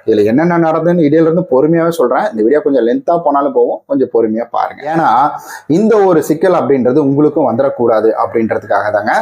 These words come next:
So just இதை நான் பெருசா எடுத்துக்காம பண்ண விஷயங்கள், நானும் இந்த ஃபீல்டுல இருந்துகிட்டு, பேங்கிங் ஃபீல்டுல இருந்துகிட்டு இதை பத்தி யோசிக்காம பண்ணிட்ட விஷயங்கள் அப்படின்றது எனக்கு அந்த இடத்துல ஒரு பர்டன் அப்படின்றத கிரியேட் பண்ணி கொடுத்தது,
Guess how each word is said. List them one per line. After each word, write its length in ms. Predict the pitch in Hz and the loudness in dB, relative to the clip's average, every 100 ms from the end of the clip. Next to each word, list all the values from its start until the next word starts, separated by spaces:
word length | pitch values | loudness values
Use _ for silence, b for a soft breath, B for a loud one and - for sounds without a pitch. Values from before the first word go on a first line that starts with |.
| - B B - | -6 B B -6
So 80 | 131 117 | -4 0
just 240 | 185 196 285 254 160 | -2 0 0 2 2
இதை 140 | 151 151 | 2 2
நான் 120 | 143 - - 180 | 0 -4 -4 0
பெருசா 320 | 233 233 247 208 | 0 2 2 2
எடுத்துக்காம 500 | 202 233 214 220 214 165 | 0 0 2 2 0 0
பண்ண 220 | 185 190 165 | 0 0 0
விஷயங்கள், 400 | 190 185 175 190 123 | 0 0 2 0 0
நானும் 300 | 135 185 214 | 0 0 0
இந்த 120 | 190 190 | 0 2
ஃபீல்டுல 360 | 196 190 175 165 | 2 4 4 4
இருந்துகிட்டு, 440 | 185 202 180 170 139 | 2 0 0 0 0
பேங்கிங் 280 | 147 180 170 | 0 0 0
ஃபீல்டுல 220 | 170 156 156 | 2 2 2
இருந்துகிட்டு 440 | 226 233 214 202 - B B B 156 | 2 2 2 2 -2 B B B -2
இதை 100 | 160 | 0
பத்தி 180 | 160 220 160 | -2 2 2
யோசிக்காம 500 | 175 175 170 165 165 143 | 2 0 -2 -2 -2 -2
பண்ணிட்ட 240 | 147 131 160 | 0 0 0
விஷயங்கள் 400 | - 165 139 123 | 0 0 0 0
அப்படின்றது 460 | 131 127 120 120 170 131 | 0 0 0 0 0 -2
எனக்கு 240 | 131 131 127 - | 0 0 2 0
அந்த 100 | 143 | 0
இடத்துல 280 | 170 240 240 202 | 0 2 2 4
ஒரு 100 | 170 156 - 139 | 4 2 -2 -2
பர்டன் 300 | 143 156 147 | 0 0 -2
அப்படின்றத 420 | 117 120 120 139 - | -2 -2 -2 -2 0
கிரியேட் 220 | 135 - | 0 0
பண்ணி 120 | 120 117 | -4 -4
கொடுத்தது, 260 | 113 117 | -2 0